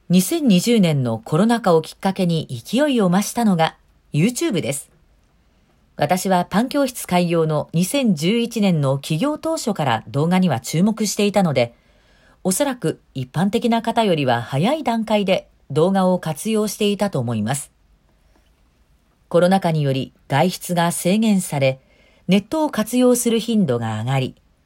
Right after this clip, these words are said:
生徒さんが見るメディアとしての動画の人気が上がったのも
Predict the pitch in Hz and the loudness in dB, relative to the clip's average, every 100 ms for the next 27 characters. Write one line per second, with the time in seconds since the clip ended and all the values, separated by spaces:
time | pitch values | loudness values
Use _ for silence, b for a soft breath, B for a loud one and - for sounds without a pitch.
0 | _ _ - - 247 220 196 180 175 170 | _ _ -8 2 4 4 0 0 2 2
1 | 185 208 175 196 208 180 170 165 190 160 | 2 4 4 2 2 0 0 -2 -2 -2
2 | 127 151 240 254 247 226 240 254 233 226 | 0 0 2 0 0 0 -2 -2 -2 0
3 | 214 262 - 294 208 156 151 | 0 -2 -2 0 0 0 -4